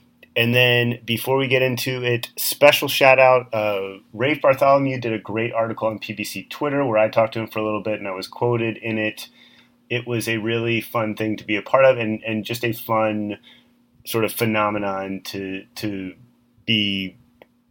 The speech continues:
sort of not just part of, but be, you know, not just be a witness to it, but be involved with. And, uh, definitely, like, shout out to all of those guys and, and, and women too. He interviewed Nicole Duva too. So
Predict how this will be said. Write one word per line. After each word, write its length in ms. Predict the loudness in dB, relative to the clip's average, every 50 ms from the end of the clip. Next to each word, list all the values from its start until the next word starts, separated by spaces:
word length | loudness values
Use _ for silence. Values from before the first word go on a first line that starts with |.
| -16 -12
sort 220 | -8 -6 -4 -4
of 160 | -4 -4 -6 _ _ _ _ _ _ _ _
not 240 | -2 2 2 2 2
just 220 | 2 -2 -4 0
part 220 | 4 4 6 8 8
of, 180 | 8 8 6
but 160 | 4 0 -2 -2
be, 80 | -6
you 160 | -10 -6 -6
know, 140 | -4 -4 -2
not 180 | 0 -2 -2 -2
just 160 | -2 -2 0
be 60 | 0
a 80 | 0 0
witness 300 | 0 -2 -4 -4 -6 -4
to 120 | -4 -4 -4
it, 60 | -4
but 160 | -4 -4 0
be 100 | 0 2
involved 340 | 2 6 8 8 8 8 6
with. 180 | 2 -2 -4 -6 -14 -20 -20 -20 -20 -20 -20 _ _ _ _
And, 500 | 4 6 6 6 4 2 0 -2 -4 -8 -8 -4 -2
uh, 400 | 0 2 2 2 0 0 -2 -4 -4 -6 -10 -14 -16 -20 -20 -20 -20 -2 6
definitely, 480 | 8 10 10 10 8 4 4 4 6 6
like, 300 | 6 6 6 4 0 -6 -20 -20 _ _ _ _ _ _ _ _ _ _
shout 300 | -4 2 6 8 10 10
out 140 | 10 8 6 4
to 140 | -2 -4
all 320 | 0 4 6 6 6 6 4
of 100 | 2 2
those 220 | 2 0 0 0
guys 720 | 0 0 0 0 0 -2 -4 -4 -4 -6 -6 -6 -8 -10 _ _ _ _ _ _ _ _ _
and, 200 | -4 -4 -2 -2
and, 320 | -2 -2 -2 -2 -4 -4 0 2
and 180 | 2 4 4
women 260 | 4 4 4 2 2
too. 160 | 2 2 0 0
He 80 | 0 0
interviewed 320 | -2 -4 -4 -4 -4 -4
Nicole 300 | -6 -6 -4 -4 -4 -4
Duva 280 | -6 -8 -8 -8 -8 -6
too. 220 | -4 -4 -4 -6
So 320 | -6 -6 -6 -6 -6 -8